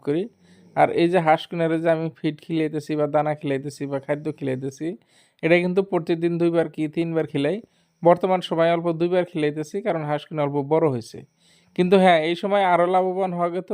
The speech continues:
যদি আমার ফ্রি খাদ্যর কোনো ব্যবস্থা থাকতো। কিন্তু আমার যে জায়গায় পরিবেশ, যে জায়গায় থাকি, এই জায়গায় ফ্রি খাদ্য খিলানোর কোনো সুবিধা নাই।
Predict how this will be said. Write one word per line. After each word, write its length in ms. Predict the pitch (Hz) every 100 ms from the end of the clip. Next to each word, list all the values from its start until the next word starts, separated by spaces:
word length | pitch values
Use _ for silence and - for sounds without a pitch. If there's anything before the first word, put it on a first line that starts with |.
| 208
যদি 140 | 202 170
আমার 180 | 160 156
ফ্রি 220 | - 165 165
খাদ্যর 340 | 165 165 165
কোনো 180 | 151 143
ব্যবস্থা 360 | 143 139 131 120
থাকতো। 320 | 113 110 - - _ _ _ _ 160
কিন্তু 160 | 160
আমার 280 | 170 165 175
যে 140 | 175 190
জায়গায় 260 | 180 170 170 185
পরিবেশ, 320 | 180 170 170 165
যে 80 | 170
জায়গায় 280 | 165 156 160
থাকি, 200 | 165 160 180
এই 40 | 160
জায়গায় 260 | 165 165 160
ফ্রি 200 | 156 151
খাদ্য 260 | - 165 165
খিলানোর 280 | 156 143 147
কোনো 160 | 156 147
সুবিধা 420 | - 151 151 151 151
নাই। 160 | 170